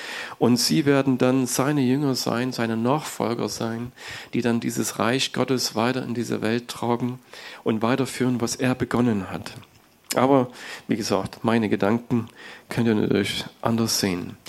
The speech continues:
Ich bin der Weinstock. Und interessant ist, dass der Weinstock unter der Erde ist.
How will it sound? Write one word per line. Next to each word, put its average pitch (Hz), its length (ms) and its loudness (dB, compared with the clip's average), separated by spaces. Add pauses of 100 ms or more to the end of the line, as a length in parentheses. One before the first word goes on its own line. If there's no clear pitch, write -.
(260)
Ich - 180 -2
bin 127 140 2
der 113 160 2
Weinstock. 107 640 0 (540)
Und 135 140 2
interessant 165 500 2
ist, 170 160 0
dass 151 80 -2
der 131 180 2
Weinstock 143 460 2
unter 151 220 0
der 127 160 2
Erde 127 240 2
ist. - 440 -8